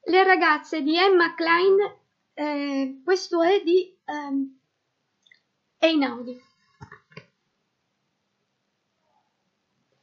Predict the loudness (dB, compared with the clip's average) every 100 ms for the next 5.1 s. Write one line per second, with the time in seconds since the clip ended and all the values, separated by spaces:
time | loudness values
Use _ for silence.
0 | -20 _ _ -20 _ -20 -20 _ _ -4
1 | -2 0 0 -2 -4 0 2 2 0 -4
2 | -4 -4 -4 -8 -6 -4 -4 -4 -10 -14
3 | _ _ _ -20 -10 -4 0 0 2 0
4 | 2 -2 -2 -6 -10 -8 -8 -8 -16 -16